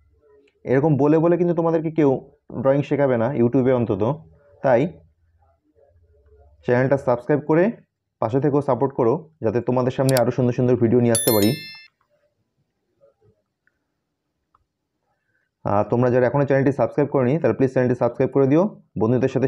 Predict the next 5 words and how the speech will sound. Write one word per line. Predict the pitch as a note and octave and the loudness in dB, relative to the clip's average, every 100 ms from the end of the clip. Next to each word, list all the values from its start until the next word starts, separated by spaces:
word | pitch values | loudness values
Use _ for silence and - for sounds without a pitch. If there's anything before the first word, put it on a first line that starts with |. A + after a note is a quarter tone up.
| - | 0
শেয়ার | B2+ B2+ | 0 2
করো, | C#3+ E3 - - _ _ _ _ _ _ _ _ _ _ _ _ | 0 0 -2 -12 _ _ _ _ _ _ _ _ _ _ _ _
যাতে | A#2 A2 - | -4 -4 -2
সবাই | C3 C#3 C3 - - - _ _ _ _ _ - | 0 2 0 -6 -20 -20 _ _ _ _ _ -4
এই | A#2+ | 0